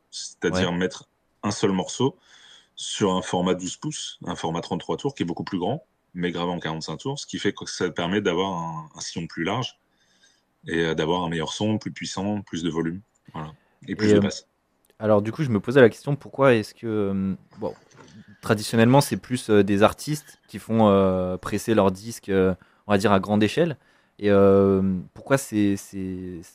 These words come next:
Speaker 2: ça existait pas, on va dire, euh, entre-temps, et puis pourquoi c'est aussi cher de créer un, un disque, euh, personnalisé ?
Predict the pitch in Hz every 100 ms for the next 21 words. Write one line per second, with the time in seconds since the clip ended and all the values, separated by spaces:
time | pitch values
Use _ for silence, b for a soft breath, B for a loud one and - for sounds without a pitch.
0 | _ _ _ _ 95 98 95 95 - 98
1 | 117 113 98 92 98 95 92 90 85 -
2 | 101 - 101 139 151 131 - - - 123
3 | 101 95 104 - 120 98 - 104 101 92
4 | 90 85 98 95 104 - 92 90 85 _
5 | _ - 98 101 98 101 113